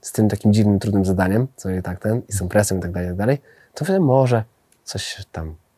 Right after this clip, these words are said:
spróbuję zrobić, nie? Po-, pomóc, może coś, coś”. E, i, i ona, stary, wyszła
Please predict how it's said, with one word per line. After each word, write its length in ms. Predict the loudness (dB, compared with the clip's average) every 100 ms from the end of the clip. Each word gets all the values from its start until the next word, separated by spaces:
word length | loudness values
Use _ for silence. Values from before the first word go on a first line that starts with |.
| _ -16
spróbuję 480 | -4 -4 -2 -4
zrobić, 360 | -6 -10 -12 -16
nie? 140 | -16 -16 -16
Po-, 120 | -16 -10
pomóc, 300 | -6 -6 -8
może 180 | -12 -12
coś, 160 | -16 _ _ _ _ _
coś”. 120 | _ _ _ _ -20 -20 -20 -20 _ _ -2
E, 200 | 0 0 0
i, 420 | 4 8 6 4 _ _ _ _ _ _ _ -4
i 140 | 0
ona, 220 | 4 4 4
stary, 320 | 2 2 2
wyszła 460 | 2 0 -2 -2